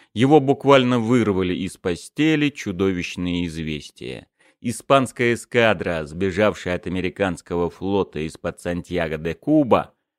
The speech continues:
оказалась возле Нью-Йорка, а ведь ее искали в Карибском море. То есть ю эс Navy будет идти сюда не меньше недели. Что же делать? Дальше больше. Уже садясь в пролетку, Джон узнал, что над фортом Санди Хук испанский флаг –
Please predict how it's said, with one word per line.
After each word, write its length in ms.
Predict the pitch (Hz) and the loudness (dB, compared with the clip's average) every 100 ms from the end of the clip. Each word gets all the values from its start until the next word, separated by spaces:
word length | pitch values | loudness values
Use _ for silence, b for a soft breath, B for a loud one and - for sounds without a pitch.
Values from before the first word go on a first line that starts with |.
| _ | _
оказалась 760 | 101 104 117 101 123 117 104 - | -2 2 2 6 6 6 4 0
возле 420 | 92 113 92 107 | 2 2 2 2
Нью-Йорка, 800 | 107 110 107 101 92 - 64 - _ _ _ | 2 2 2 2 -2 -8 -12 -12 _ _ _
а 100 | 110 | 2
ведь 280 | 110 - - | 2 -2 -4
ее 400 | 107 107 101 90 | -2 2 2 2
искали 460 | - - 107 92 | -2 0 2 2
в 80 | 80 | -2
Карибском 500 | - 82 85 - 98 | -4 -4 -4 -8 -6
море. 520 | 101 95 87 92 76 _ _ _ _ _ | -4 -2 -2 -2 -6 _ _ _ _ _
То 40 | 139 | 6
есть 260 | 127 - | 6 2
ю 140 | 120 127 | 4 6
эс 280 | 110 107 - | 6 2 0
Navy 480 | 120 147 160 175 175 - | 4 4 4 2 -2 -4
будет 360 | 117 151 127 | 0 2 2
идти 300 | 135 - 156 | -2 -2 -4
сюда 260 | 143 127 110 | -2 2 2
не 140 | 110 | 2
меньше 460 | 113 127 127 - 127 | 2 0 0 -2 0
недели. 720 | 127 123 117 113 90 73 - _ _ | 0 2 4 4 2 -2 -8 _ _
Что 240 | - - 104 | -8 -2 -2
же 120 | 90 | -2
делать? 500 | 80 78 69 - _ _ _ _ _ _ - | -2 -4 -6 -12 _ _ _ _ _ _ -6
Дальше 340 | 85 87 - | -4 -4 -4
больше. 600 | 120 107 82 76 - 82 - _ _ _ 135 | -4 -2 -2 -4 -10 -14 -16 _ _ _ 2
Уже 240 | 131 147 | 4 6
садясь 340 | 143 127 123 | 6 4 2
в 60 | - | 2
пролетку, 520 | 123 120 139 - 139 | 2 4 2 2 -2
Джон 280 | 107 120 120 | 2 4 4
узнал, 440 | 113 101 104 98 | 2 2 4 4
что 200 | 90 - | 2 -2
над 160 | 104 101 | -2 -2
фортом 480 | - 110 107 104 98 | 0 2 2 0 -2
Санди 420 | - 104 101 98 | 0 0 0 -2
Хук 460 | 98 131 135 131 110 | -4 0 0 0 -4
испанский 580 | - - 117 107 - | -2 2 2 2 -4
флаг – 640 | 110 110 110 104 90 - | -4 2 4 4 2 -6